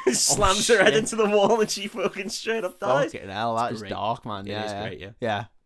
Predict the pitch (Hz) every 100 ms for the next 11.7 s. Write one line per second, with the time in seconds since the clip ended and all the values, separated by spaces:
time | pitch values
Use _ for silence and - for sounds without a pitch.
0 | _ _ _ 127 127 120 - 120 117 -
1 | 117 110 _ - 107 104 - 110 107 -
2 | 107 101 - _ _ _ _ - 117 107
3 | 104 110 110 110 101 98 98 - _ _
4 | _ _ - 107 90 - 107 - 95 -
5 | - 101 98 92 101 104 - 98 98 98
6 | 101 110 110 104 113 156 156 _ - 98
7 | - - _ - 208 - 214 214 175 175
8 | 160 160 143 135 123 120 131 127 135 139
9 | 120 151 123 _ _ _ 170 156 180 175
10 | 160 131 123 156 143 139 - - - -
11 | - - 359 - 240 165